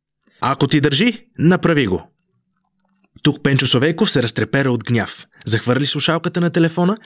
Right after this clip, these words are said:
и изсипа куп ругатни по име на българската полиция. Известна е и нетърпимостта на Пенчо Совейков към използването на сградата на Народния театър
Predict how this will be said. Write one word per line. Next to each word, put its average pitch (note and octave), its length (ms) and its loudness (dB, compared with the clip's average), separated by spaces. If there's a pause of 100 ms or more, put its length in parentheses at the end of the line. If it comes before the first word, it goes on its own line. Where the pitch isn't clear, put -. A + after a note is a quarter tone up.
(220)
и C3+ 100 6
изсипа B2 460 0
куп - 220 0
ругатни D#3+ 580 2
по C#3+ 120 2
име C3 160 2
на C#3+ 100 0
българската A2 520 -4
полиция. G#2 500 -2 (600)
Известна A2 580 -2
е G3 180 -2
и B2 120 2
нетърпимостта G#2 680 -2
на C#3+ 160 -2
Пенчо A#2+ 260 -2
Совейков A2 500 -2
към A2+ 160 -2
използването B2+ 760 0
на C3 120 4
сградата A#2 540 -2
на G#2 120 -4
Народния G#2+ 460 -2
театър A#2+ 400 -2